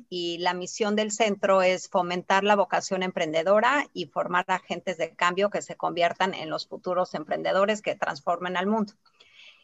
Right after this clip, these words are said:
Y a través de estas pláticas queremos que empiecen su día despertando su interés en temas que hoy, pues, más que nunca son cruciales para impre-, emprender e innovar en un mundo tan cambiante.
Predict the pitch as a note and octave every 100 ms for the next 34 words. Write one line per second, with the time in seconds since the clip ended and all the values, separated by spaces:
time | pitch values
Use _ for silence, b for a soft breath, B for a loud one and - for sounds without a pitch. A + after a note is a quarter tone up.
0 | b A#3 A#3 A#3 B3 C4 C4+ D4 C#4+ C4
1 | - C#4 C4+ A#3 G#3+ A#3+ A3+ G3+ G#3 G#3+
2 | F#3 - G3+ G3 - G3+ - F#3+ G#3 A3
3 | G3+ G3+ A3 F3+ - F3+ - F#3+ G3 G3+
4 | G3 - F3+ D#3+ - F3 F3+ F3 G3 A#3
5 | A#3+ G3 E3+ F3+ F#3 - E3+ E3+ F3+ -
6 | D#3 - E3 F3 - F3 E3+ F3 - E3
7 | - F3 - F3 F3 - D#3+ D#3+ - F3+
8 | F3 - F#3+ F3 F#3+ F#3 G#3+ A#3+ D4 -
9 | E3+ E3+ F3 F3 F3 F#3+ B3 A#3+ E3+ F3
10 | F3+ F#3 F#3+ F3+ E3+ E3+ E3+ F3+ F#3+ G#3+
11 | F#3+ -